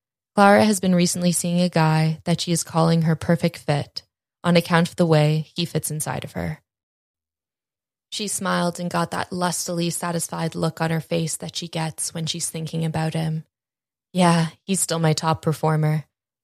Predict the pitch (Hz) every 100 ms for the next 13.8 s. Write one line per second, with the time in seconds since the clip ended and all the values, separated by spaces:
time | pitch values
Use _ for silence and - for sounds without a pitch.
0 | _ 185 185 190 202 208 202 185 165 175
1 | 185 160 156 156 - 156 156 156 156 156
2 | 156 156 156 156 151 156 156 147 147 156
3 | 156 156 156 160 - _ _ _ _ _
4 | _ _ _ - 190 226 196 - 180 -
5 | 180 170 160 156 - 160 156 156 156 156
6 | 156 160 156 - 151 156 151 - - 160
7 | 151 147 _ _ - 196 175 156 151 151
8 | 156 151 156 151 - _ _ _ _ _
9 | _ _ _ _ _ _ _ _ _ _
10 | _ _ _ - 185 208 226 - 196 180
11 | - 190 190 175 160 160 156 156 - 175
12 | 165 180 180 165 160 165 - 170 - 165
13 | 165 170 175 170 160 160 -